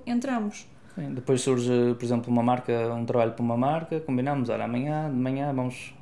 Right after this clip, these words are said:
Speaker 2: fazer as gravações para ti, para, para a tua cena." Depois sou eu, "Consegues-me ajudar amanhã à tarde ou daqui a dois dias consegues-me ajudar?" E ela orienta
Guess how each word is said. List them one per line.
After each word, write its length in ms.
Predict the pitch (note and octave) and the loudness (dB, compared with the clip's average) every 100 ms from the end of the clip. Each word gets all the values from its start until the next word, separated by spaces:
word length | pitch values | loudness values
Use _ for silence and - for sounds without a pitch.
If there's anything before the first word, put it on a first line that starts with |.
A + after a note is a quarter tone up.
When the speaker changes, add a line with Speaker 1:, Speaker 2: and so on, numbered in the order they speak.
| - | -6
Speaker 2:
fazer 120 | A#2+ | -2
as 60 | A#2 | -2
gravações 440 | A#2+ A2+ C3 B2+ | -4 -6 -4 -4
para 160 | B2+ A2+ | -6 -8
ti, 140 | B2+ | -6
para, 300 | A#2+ A#2 A#2 | -6 -6 -8
para 100 | A#2+ | -6
a 20 | A2+ | -6
tua 120 | A2+ | -6
cena." 280 | - G#2+ - - - - - - - | -8 -12 -14 -20 -20 -20 -20 -20 -12
Depois 180 | - A#2+ | -4 0
sou 200 | C3+ A#2+ | 2 2
eu, 240 | G#2 G2 - - - - - - | 0 -4 -10 -18 -20 -20 -20 -10
"Consegues-me 320 | B2 B2+ C3 | 0 2 2
ajudar 220 | A#2+ B2+ | 4 4
amanhã 240 | B2 B2 A2+ | 4 2 0
à 40 | |
tarde 300 | B2+ C3+ B2 | 0 0 2
ou 320 | A2 A2 A2+ - - - | 0 -2 -6 -14 -20 -12
daqui 220 | - A2+ A#2+ | -8 -2 0
a 20 | |
dois 160 | A#2 | 0
dias 160 | A#2 A#2 | 0 -2
consegues-me 300 | - A#2+ A#2 | 0 0 0
ajudar?" 340 | A2+ C#3 D3+ B2+ | 0 0 2 4
E 40 | |
ela 120 | B2+ | 6
orienta 520 | B2+ C3+ B2 A2 G#2+ | 6 4 2 0 -4